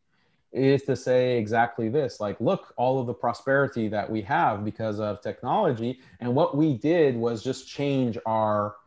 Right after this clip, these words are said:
uh, like, we left our religion, we secularized." Fine, you don't wanna, you Muslims, you don't wanna become atheists? No problem. You can still be Muslim, <laughs> but just, you know, s-,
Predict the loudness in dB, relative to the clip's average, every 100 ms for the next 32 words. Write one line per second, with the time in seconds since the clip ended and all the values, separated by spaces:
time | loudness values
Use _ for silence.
0 | _ _ _ -6 -4 -2 -2 -2 0 0
1 | 4 2 2 -4 0 2 4 2 2 -2
2 | -2 0 0 0 0 2 2 0 -4 -10
3 | _ _ _ 2 4 6 6 6 6 4
4 | 4 6 8 8 6 4 4 4 4 6
5 | 6 4 4 4 2 4 2 2 0 0
6 | -2 -18 -14 -4 2 2 4 4 4 -2
7 | -10 _ _ _ -2 0 -2 2 2 4
8 | 2 -2 -2 0 0 -2 -14 _ _ _
9 | _ 0 2 6 6 4 -16 -8 -4 -2
10 | -2 -4 -6 _ _ _ _ -8